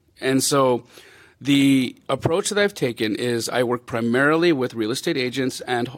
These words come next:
other wholesalers. Now, there's a complete different cadence, technique, follow-up process that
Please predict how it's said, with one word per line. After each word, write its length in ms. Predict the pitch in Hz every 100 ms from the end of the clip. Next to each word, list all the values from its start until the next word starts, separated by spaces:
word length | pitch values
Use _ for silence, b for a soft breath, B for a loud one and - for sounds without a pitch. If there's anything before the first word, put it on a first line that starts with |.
| -
other 180 | 127 135
wholesalers. 580 | 196 262 - 107 - - B B
Now, 200 | 143 151
there's 360 | 143 165 170 143 143
a 160 | 143 - _ _ _ _
complete 720 | - 180 170 185 185 175 143
different 500 | 165 170 165 156 135 - b b b
cadence, 680 | - 170 165 160 160 - - _ _
technique, 800 | - 127 151 170 175 165 123 - b b b
follow-up 500 | - 165 170 160 151
process 580 | 170 156 - 147 147
that 240 | - 127